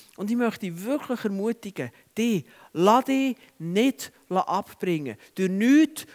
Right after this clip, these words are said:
und niemand. Weder durch Ziele, die Gottes Weg widersprechen, noch durch unrealistische Ziele, die dich zu dummen Entscheidungen führen, noch in dem, dass du deine guten Ziele so wichtig machst,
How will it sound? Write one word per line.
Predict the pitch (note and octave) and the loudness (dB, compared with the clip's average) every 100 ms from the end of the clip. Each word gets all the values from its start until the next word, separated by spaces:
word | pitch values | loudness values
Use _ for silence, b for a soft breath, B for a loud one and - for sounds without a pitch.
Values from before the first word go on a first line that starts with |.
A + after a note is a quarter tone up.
| b | b
und | G#3+ G3+ | -4 -2
niemand. | G#3 B3 A3+ C3+ - b b | 0 0 0 -4 -8 b b
Weder | A3 C#4 C#4 | 4 4 2
durch | C4+ - | -2 0
Ziele, | - C#4+ D4+ | 2 6 6
die | B3+ A3+ | 6 6
Gottes | A#3+ B3 A3 G#3 | 6 4 -2 2
Weg | G#3 A3 | 4 2
widersprechen, | A3 F#3+ F3+ - F3+ G#3+ C3+ F3 - B | 0 -6 -6 -2 0 0 0 -4 -6 B
noch | G#3 | 0
durch | A#3+ G#3+ | 2 0
unrealistische | E3 A#3+ B3 A#3 A3 A3+ - A3 - G#3 | 2 2 4 4 6 4 0 -8 -8 -6
Ziele, | - A3 A3+ G3 | -4 -2 -2 -4
die | F#3 | -6
dich | F3+ | -8
zu | F#3 | -8
dummen | - F3+ G3+ F#3+ | -4 -4 -2 -4
Entscheidungen | F3+ - F3+ G3+ G3+ F#3+ | -6 -2 0 0 -2 -8
führen, | F3+ F3+ D#3+ C#3 - B B | -6 -2 0 0 -4 B B
noch | G#3 | 2
in | A3 | 2
dem, | F#3+ G#3 A3+ | 2 2 0
dass | G3+ | -4
du | - E3+ | -4 -4
deine | G#3 G#3+ | -4 -4
guten | F3+ G#3 A#3 G#3 - | -4 -4 -4 -4 -6
Ziele | G#3+ G#3+ G#3+ - B | -4 -4 -4 -6 B
so | F3+ G3 G3 | -2 0 0
wichtig | G#3 - G#3+ G3+ | -2 -4 -10 -4
machst, | F3+ E3+ - | -2 -2 -8